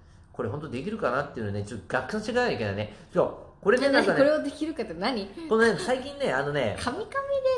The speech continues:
Speaker 2: こいつもうダメだよ。
Speaker 1: もう俺も生きてね、何十年も経ってるからね、分かってんだけどさ、
Speaker 2: うん。
Speaker 1: 常にさ、みんなもそうだと思うけど、毎年こうさ、あの、誰かの真似でさ、なんかこう習字したりさ、明日のも、今年の目標とかさ、来年の目標とか掲げるでしょ、この辺の時代に。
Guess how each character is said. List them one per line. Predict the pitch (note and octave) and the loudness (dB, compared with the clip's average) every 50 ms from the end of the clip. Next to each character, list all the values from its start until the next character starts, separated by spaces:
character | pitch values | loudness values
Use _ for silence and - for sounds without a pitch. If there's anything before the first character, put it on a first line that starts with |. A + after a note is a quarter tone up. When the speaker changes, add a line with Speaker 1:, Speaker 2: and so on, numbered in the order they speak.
| B4 - | -2 -4
Speaker 2:
こ | A4 A4 G#4 | -4 -2 -2
い | G4+ | -2
つ | G#4 F#4+ F4 | -4 -4 -6
も | E4 G4+ | -4 -4
う | F#4+ - | -4 -4
ダ | F#3+ - F#3 - | -2 -4 0 2
メ | D4 D#4+ | 2 4
だ | D5 D#5 | 4 4
よ。 | B4+ A#3 | 4 6
Speaker 1:
も | G3+ F3+ | 6 8
う | |
俺 | F#3 A3 B3 | 8 6 6
も | C4+ D#4+ | 4 2
生 | E4 | -4
き | - - | -6 -4
て | G3 E3+ | -4 -2
ね、 | D#3 D3+ C#3+ | -2 -2 0
何 | C#3+ E3 G#3 A#3 | 2 0 0 0
十 | C4 D4 | -2 -4
年 | C4+ A3+ | -4 -4
も | D#3+ C3+ | -4 -6
経 | A2 D3 | -6 -6
っ | D3 - | -8 -6
て | - | -6
る | B2 A2 | -8 -4
か | G#2+ G#2 | -2 -2
ら | G#2 | -2
ね、 | G#2 | 0
分 | G#2 A#2 | -2 0
か | D3 G3+ | 0 0
っ | G3 - | -2 -2
て | D3 | -6
ん | G#2+ | -6
だ | G2+ | -6
け | F2+ | -6
ど | F2 E2+ | -4 -6
さ、 | E2+ - G2 F2+ F2+ E2+ - - - - | -6 -4 -4 -6 -6 -8 -10 -14 -20 -18
Speaker 2:
う | - | -14
ん。 | - | -8
Speaker 1:
常 | - D#4+ | -6 -4
に | E4 D#4 A3+ | -2 0 2
さ、 | C#3+ D3+ B2+ | 2 2 2
み | C#3 F3+ C4 | 2 0 -2
ん | D#4 F4 | -2 -2
な | F#4+ | -2
も | D#4 F#3 | -2 2
そ | D#3+ E3 | 2 4
う | |
だ | C3+ A2+ | 4 4
と | A2 | 2
思 | G#2+ A2 | -2 -4
う | G2+ | -4
け | G#2+ G#2 | -6 -6
ど、 | G2+ | -4
毎 | G#2 D#3 G#3 C4+ C4+ | -2 -2 -2 -2 -2
年 | - - - | -8 -14 -12
こ | - C4+ B3 | -6 -6 -4
う | |
さ、 | A3+ - A3 C3+ G#2+ - A#2+ | -2 0 -2 -2 -2 -2 -6
あ | A#2 | -6
の、 | A#2 A2 G#2+ | -6 -4 0
誰 | C#3 G3+ B3 | 0 0 0
か | B3 - | 0 -2
の | D#3 B2+ | -4 -2
真 | A2+ G#2+ G#2+ | 0 -2 0
似 | G#2+ | 0
で | A2 G2+ | -2 -2
さ、 | - A2+ G#2 G2 - - | -2 -2 -2 -2 -4 -4
な | C3+ D#3+ | -6 -6
ん | |
か | D#3+ A2 | -6 -4
こ | - A#2 | -4 -4
う | A2 | -6
習 | - - - C3+ C3+ | -6 -4 -4 -4 -4
字 | C3+ D3 | -4 -6
し | C#3+ - | -6 -4
た | E3+ | -4
り | A#2 G2 | -4 -2
さ、 | - A2 F#2 - - | -2 -4 -4 -4 -4
明 | G#2 - - D3 | -8 -8 -6 -8
日 | A#2+ | -8
の | B2 | -6
も、 | A#2 A2+ - - - | -8 -10 -10 -12 -14
今 | - A2+ | -12 -10
年 | C3+ C3 - | -10 -8 -8
の | D3 C3 | -8 -8
目 | C3 C3 C3 | -8 -10 -8
標 | - C#3+ C3+ | -4 -4 -4
と | - - | -4 -4
か | - G2 | -6 -6
さ、 | - G2+ F#2 | -6 -6 -4
来 | F#2+ G#2 A2+ B2 | -2 -2 -2 -2
年 | C#3 C#3+ C#3 | -4 -6 -6
の | C3+ | -8
目 | C#3 C#3 | -10 -10
標 | - D#3 C#3 - | -8 -8 -8 -8
と | G#2+ G#2+ | -8 -12
か | - - - B2+ - | -14 -12 -8 -8 -8
掲 | A#2+ - E3+ F3 F#3 F#3+ | -2 2 2 2 4 2
げ | G3 G3 | 0 0
る | G3+ G3+ | 0 0
で | - - | -2 -4
し | - - | -4 -6
ょ、 | A#2 | -6
こ | - G#2 | -6 -6
の | G2 | -8
辺 | G2 F#2+ F#2+ F2+ | -6 -8 -8 -8
の | |
時 | F#2 G2 | -8 -6
代 | F#2+ F#2+ F2+ | -6 -6 -6
に。 | F2+ F2+ F2+ - | -6 -8 -10 -10